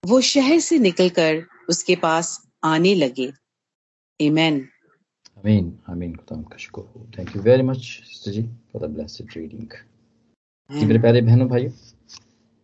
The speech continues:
Speaker 2: इस, ये कहानी जारी है, अभी ये ख़त्म नहीं हुई। लास्ट टाइम हमने इसके दो पहलुओं पर गौर किया था और हमें पता चला था कि, ए, इस,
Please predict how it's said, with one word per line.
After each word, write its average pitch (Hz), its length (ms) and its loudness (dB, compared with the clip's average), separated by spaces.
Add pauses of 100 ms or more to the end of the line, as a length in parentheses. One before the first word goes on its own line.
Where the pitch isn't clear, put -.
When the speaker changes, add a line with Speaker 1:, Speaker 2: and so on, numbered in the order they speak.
(580)
Speaker 2:
इस, 131 360 -4
ये 147 140 -2
कहानी 139 340 0
जारी 113 360 2
है, 165 240 -2
अभी 143 240 -6
ये 127 180 0
ख़त्म 113 260 -2
नहीं 147 260 4
हुई। 175 320 -4
लास्ट 110 300 -2
टाइम 120 200 2
हमने 113 440 6
इसके 110 220 -4
दो 101 160 -4
पहलुओं 104 340 -4
पर 104 120 -10
गौर 90 420 -2
किया 117 260 4
था 127 500 -4 (680)
और 90 200 -2
हमें 95 200 -6
पता 92 180 -8
चला 87 260 -4
था 92 160 -12
कि, 87 520 -10 (840)
ए, 50 180 -6
इस, - 160 -16